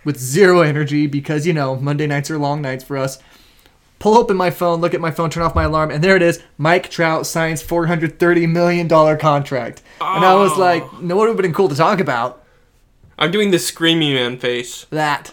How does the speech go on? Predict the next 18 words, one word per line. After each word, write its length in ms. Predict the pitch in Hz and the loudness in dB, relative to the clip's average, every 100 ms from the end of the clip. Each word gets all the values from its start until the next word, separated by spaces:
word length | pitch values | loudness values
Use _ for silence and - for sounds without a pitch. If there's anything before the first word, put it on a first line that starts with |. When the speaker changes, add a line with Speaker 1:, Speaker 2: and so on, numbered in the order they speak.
| - | -10
Speaker 2:
Ah. 260 | 127 127 | -6 -4
Speaker 1:
That 140 | 151 165 | 0 0
emoji? 460 | 151 160 208 214 - | 0 -2 -4 -6 -8
Speaker 2:
Yeah. 160 | 151 - | -6 -2
Speaker 1:
That's 160 | 170 185 | 0 2
a 60 | |
go-to 260 | 151 180 208 | 4 4 4
Speaker 2:
Not 160 | 247 | 4
Speaker 1:
emo- 100 | 156 | 6
Speaker 2:
emoji, 380 | 160 208 254 196 196 | 6 6 6 0 -4
that 120 | 190 | -4
piece 160 | 240 | -4
of 140 | 302 254 | -2 2
art. 380 | 247 170 - - _ _ _ - | 2 2 -2 -10 _ _ _ 0
Speaker 1:
Oh, 280 | 180 202 190 | 4 6 6
the 180 | 170 - | 2 -2
art. 400 | 180 185 160 - - - | 2 4 2 -2 -16 -12
See, 300 | 147 170 156 | 0 2 2